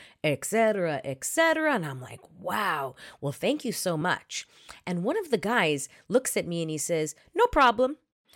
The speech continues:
And then again, I asked him where the bathroom was, and I said, "Thank you." And he says, "No problem." And I would really like for you to take in consideration those two words. Those two words are actually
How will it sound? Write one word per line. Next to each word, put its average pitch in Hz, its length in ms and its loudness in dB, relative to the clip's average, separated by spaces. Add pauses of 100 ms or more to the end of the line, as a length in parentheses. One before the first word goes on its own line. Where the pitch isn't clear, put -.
(140)
And 214 160 0
then 214 100 -2
again, 233 680 -2
I 185 100 -4
asked 180 340 -6
him 185 120 -6
where 175 120 -6
the 151 120 -8
bathroom 202 600 -4
was, 147 440 -4 (240)
and 240 60 -8
I 247 40 -2
said, 269 220 -6
"Thank 440 280 0
you." 220 80 -4
And 175 120 -6
he 156 40 -8
says, 151 260 -10 (100)
"No 294 200 0
problem." 180 640 0 (840)
And 294 180 -4
I 294 80 -2
would 226 340 -8
really 440 360 2
like 262 200 0
for - 120 -8
you 233 120 -4
to 202 80 -4
take 233 340 -6
in 202 200 -6 (240)
consideration 190 1000 -2
those 196 300 -2
two 208 220 -2
words. - 600 -2 (540)
Those 302 320 4
two 453 320 8
words 285 340 4
are 214 120 2
actually 196 540 -2